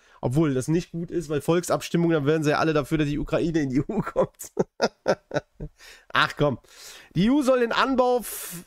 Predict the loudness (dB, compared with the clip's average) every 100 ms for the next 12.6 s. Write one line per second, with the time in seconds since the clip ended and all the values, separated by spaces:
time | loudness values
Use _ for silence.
0 | 0 2 4 4 0 0 2 2 0 0
1 | 2 2 2 2 4 2 2 2 2 2
2 | 2 2 0 2 2 2 0 -2 0 0
3 | 0 -2 2 2 2 0 2 2 2 0
4 | -2 -4 -12 -4 -4 -2 -6 -4 -4 -2
5 | -2 0 -2 -4 -8 -4 -2 -2 -2 -2
6 | -2 -8 _ -4 -2 -2 -4 _ 2 2
7 | 0 2 2 0 -4 -6 -4 -4 -2 -2
8 | 0 0 -2 0 2 2 2 0 -2 0
9 | 0 2 2 2 2 2 2 0 2 2
10 | 0 0 2 0 0 0 0 2 2 2
11 | 0 0 0 -2 0 0 2 -2 0 0
12 | 0 0 2 2 -2 -8